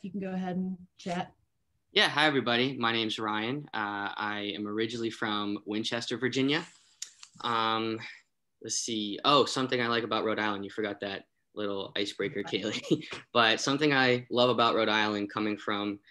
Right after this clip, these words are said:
Speaker 2: uh, Virginia with the long roads and highways is that everything's so close here. Um,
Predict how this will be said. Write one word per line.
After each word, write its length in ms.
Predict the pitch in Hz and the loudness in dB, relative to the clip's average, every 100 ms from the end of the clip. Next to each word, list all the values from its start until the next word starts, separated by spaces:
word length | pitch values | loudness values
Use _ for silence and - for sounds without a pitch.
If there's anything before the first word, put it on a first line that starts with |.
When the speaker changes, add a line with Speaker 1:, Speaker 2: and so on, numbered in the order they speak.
| - _ _ _ | -20 _ _ _
Speaker 2:
uh, 200 | 107 101 | -8 -6
Virginia 640 | 98 101 120 123 110 104 104 | -6 -2 2 4 4 2 -2
with 100 | 101 - | -6 -4
the 100 | 101 | -4
long 280 | 101 101 | -2 -4
roads 440 | 101 101 98 101 - | -2 0 -2 -4 -8
and 100 | 98 | -8
highways 500 | 101 98 98 95 92 | -8 -6 -4 -6 -6
is 140 | 101 | -4
that 120 | 101 | 0
everything's 360 | 110 143 151 - | 2 4 4 2
so 100 | 127 | 2
close 320 | - 107 110 | 0 0 0
here. 360 | - 104 104 - _ _ - | -2 -2 -4 -10 _ _ -14
Um, 360 | 101 95 95 | -12 -10 -12